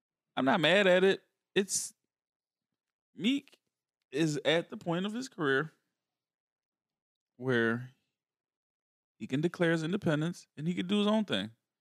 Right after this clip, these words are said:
He's always had a record label. You have artists, you know, look for something, you know, look for a partnership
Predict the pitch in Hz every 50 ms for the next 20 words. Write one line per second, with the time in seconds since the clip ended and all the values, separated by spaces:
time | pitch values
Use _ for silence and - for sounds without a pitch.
0 | _ _ _ _ _ _ _ _ _ - 139 156 165 165 165 165 170 151 160 160
1 | 151 147 151 - 147 139 135 143 139 143 147 151 160 165 156 135 120 131 135 135
2 | 127 127 139 143 - - _ _ _ _ _ _ _ _ _ _ _ _ _ _
3 | _ - 139 131 131 127 123 127 127 120 - _ 78 101 147 147 - - 143 135
4 | - 156 143 143 - 139 143 139 135 143 151 147 143 139 139 147 147 - - 156
5 | 151 143 - 170 156 143 131 139 131 - - 113 87 -